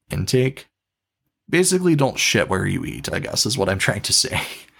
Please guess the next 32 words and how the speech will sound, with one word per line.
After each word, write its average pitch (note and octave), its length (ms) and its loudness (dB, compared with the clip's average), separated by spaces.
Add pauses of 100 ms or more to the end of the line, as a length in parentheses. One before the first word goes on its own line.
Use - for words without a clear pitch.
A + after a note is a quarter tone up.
(680)
So, G2+ 600 0 (400)
you - 100 -10
know, - 200 -12 (180)
be B3+ 140 2
mind-, C#4 380 0
you B3 80 2
know, A#3+ 200 0 (240)
keep, - 320 -2
consider C4 520 2
all C#3 200 2
of B2 60 2
these - 280 2
things - 640 -6 (680)
as B2+ 180 4
an A2 120 2
artist. - 720 -4 (920)
Work F3 240 2
within G#3 240 2
your G3+ 120 2
comfort A2+ 340 0
level, A#2+ 360 -2 (140)
work A#2+ 380 0
in D3+ 140 2
a D3+ 60 4
manner A#2+ 420 2
that G#2+ 460 0
you - 180 -4
feel G2+ 480 0
safe - 460 -2
and A#2+ 100 -2
secure - 420 -2
in, D#3+ 260 -4